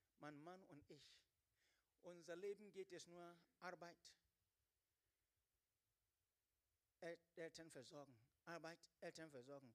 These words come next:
Arbeit, Eltern versorgen. Wir kommen nie zur Ruhe. Ich bin müde. Ich bin erschöpft. Ich kann gar nicht mehr beten. Immer wieder, wenn ich beten möchte, dann kommen diese hunderttausend Dinge in meinen Kopf.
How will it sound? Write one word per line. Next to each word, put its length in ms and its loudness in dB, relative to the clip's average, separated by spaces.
Arbeit, 360 2
Eltern 340 0
versorgen. 480 -2
Wir 160 2
kommen 400 -2
nie 260 0
zur 180 -6
Ruhe. 240 -10
Ich 160 -10
bin 180 0
müde. 400 2
Ich 100 -16
bin 140 0
erschöpft. 800 8
Ich 420 -2
kann 260 2
gar 160 6
nicht 220 2
mehr 160 6
beten. 540 12
Immer 280 4
wieder, 280 8
wenn 220 6
ich 200 0
beten 340 10
möchte, 340 6
dann 300 2
kommen 300 6
diese 420 8
hunderttausend 800 8
Dinge 160 4
in 80 2
meinen 240 2
Kopf. 360 6